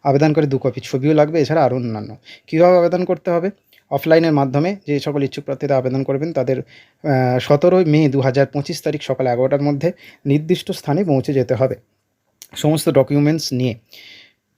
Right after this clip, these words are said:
যা যাগুলো বলা হলো, তাহলেই আবেদন প্রক্রিয়া সম্পন্ন হবে।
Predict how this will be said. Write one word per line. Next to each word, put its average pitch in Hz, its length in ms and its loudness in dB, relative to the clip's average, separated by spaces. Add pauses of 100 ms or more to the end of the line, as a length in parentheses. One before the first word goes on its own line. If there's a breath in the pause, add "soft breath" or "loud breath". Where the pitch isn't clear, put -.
(200)
যা 139 280 4
যাগুলো 147 340 2
বলা 113 200 0
হলো, 104 180 -8 (1040)
তাহলেই 143 300 4
আবেদন 131 280 2
প্রক্রিয়া 160 260 -8
সম্পন্ন 120 420 -6
হবে। 113 200 -6